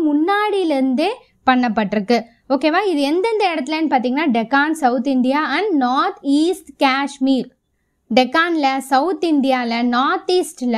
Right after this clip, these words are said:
காஷ்மீர்ல, இந்த மாதிரி இடங்கள்ல எல்லாம் இந்த மாதிரி பிராக்டிஸ் வந்து நிறையவே பார்க்கப்பட்டிருக்கு. அடுத்து பாத்தீங்கன்னா, எல்லா புதைக்கப்பட்ட இடங்களுமே சேம் ஃபீச்சர்ஸ் தான் இருக்கு, காமனான நிறைய ஃபீச்சர்ஸ் இருக்கு அப்படின்னு சொல்றாங்க. இந்த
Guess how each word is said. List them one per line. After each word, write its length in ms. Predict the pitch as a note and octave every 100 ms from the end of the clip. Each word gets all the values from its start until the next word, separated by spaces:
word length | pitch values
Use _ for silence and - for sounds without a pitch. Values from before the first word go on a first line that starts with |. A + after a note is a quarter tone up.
| A#3 A3+ _ _ _ _ _
காஷ்மீர்ல, 680 | E4 E4 G#4 - E4 B3 A3 - -
இந்த 160 | C4+
மாதிரி 200 | C4+ C4 B3
இடங்கள்ல 440 | B3 D4 D4+ C#4
எல்லாம் 220 | A#3+ C4 E4
இந்த 120 | C4
மாதிரி 160 | A#3+ A#3 B3
பிராக்டிஸ் 420 | A#3+ B3 C#4 C4
வந்து 140 | B3+ E4
நிறையவே 460 | C4 A#3+ B3+ C4 E4+ -
பார்க்கப்பட்டிருக்கு. 800 | B3 C4 - D#4 A3 E3+ G3 G#3 A3 - _ _
அடுத்து 320 | C#4+ G4+ A#4+ A4+
பாத்தீங்கன்னா, 400 | E4 A#3 C4 C4+ D4+ C4
எல்லா 280 | C4 E4+ G#4+ G#4+
புதைக்கப்பட்ட 600 | D#4+ C4+ D4+ F#4 E4+ C4 A#3
இடங்களுமே 580 | A3 C#4 C4+ A#3+ A#3 D#4+ G#4+ - _ - -
சேம் 360 | F#4+ A4 B4 A#4+
ஃபீச்சர்ஸ் 500 | F#4 C4+ E4 C#4 C#4+
தான் 120 | D4
இருக்கு, 200 | B3+ A#3+ B3
காமனான 520 | C4+ D4+ E4 D#4 D#4 E4+
நிறைய 200 | C4 C4 C#4
ஃபீச்சர்ஸ் 360 | C4+ B3 C#4+ A#3+
இருக்கு 200 | A#3 B3 A3+
அப்படின்னு 260 | G#3 A3 A3+
சொல்றாங்க. 360 | G#3 G#3 A#3 F#4+ - _ -
இந்த 260 | E4 F4+